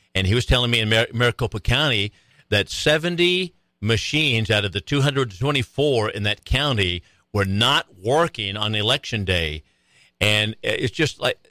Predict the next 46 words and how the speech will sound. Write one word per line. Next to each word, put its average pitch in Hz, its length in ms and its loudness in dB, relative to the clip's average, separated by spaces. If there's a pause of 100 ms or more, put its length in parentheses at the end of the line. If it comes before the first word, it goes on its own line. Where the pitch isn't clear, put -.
(240)
th-, 120 160 -4
this 139 240 -2
is 131 180 0
absolutely 143 680 0
astounding 113 1040 -2 (400)
that 104 160 0
that 139 160 0
would 127 140 0
be 120 100 -2
the 107 80 -6
case. 147 340 0
And 156 140 -4
then 175 100 0
they 175 120 -2
have 147 180 2
all 151 140 2
this 151 180 -4
mail-in 139 720 0 (420)
voting 113 640 2
that 113 180 -2
took 131 200 -2
place 127 260 0 (180)
prior 117 380 2
to, 120 560 0 (440)
and 104 200 0
his 165 160 2
big 131 380 -2
message 139 460 0
was, 110 320 2 (400)
"We 123 340 -2
have 214 140 0
got 196 200 0
to - 80 -8
clean 190 320 0
it 160 100 2
up." 208 220 2
And 156 80 -2
he 156 100 -2
says 151 200 -2
Florida 190 400 2
is, 147 120 2 (260)
is 147 180 0
the 143 80 -2
gold 160 300 2
standard 202 500 -4
here. 80 340 -4